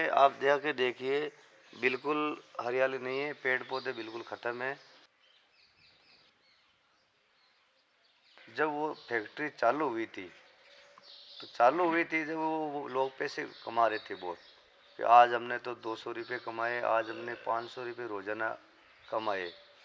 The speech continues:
हमने कहा, "भाई, हमारे तो आज यहाँ पे पचास रुपये की मजदूरी है, कि हमारे तो सीमेंट फैक्ट्री आ गई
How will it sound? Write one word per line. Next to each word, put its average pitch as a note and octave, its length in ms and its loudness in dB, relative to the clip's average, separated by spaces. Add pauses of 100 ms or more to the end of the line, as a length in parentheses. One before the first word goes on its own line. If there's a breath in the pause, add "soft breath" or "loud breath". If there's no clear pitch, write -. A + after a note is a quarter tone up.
(420 loud breath)
हमने A#2 280 -4
कहा, C3 160 2
"भाई, C3 120 0
हमारे A2 360 0
तो C3 140 -4
आज B2+ 260 2
यहाँ B2+ 140 -4
पे C3+ 100 -6 (100)
पचास D3 300 4
रुपये D3+ 280 -6
की D#3 80 -6
मजदूरी C3 520 -4
है, G#2 120 -6 (920 loud breath)
कि C3 60 -2
हमारे A#2+ 340 4
तो C3 80 -4
सीमेंट B2+ 360 -6
फैक्ट्री A#2 380 -2
आ A2+ 100 0
गई B2 320 -4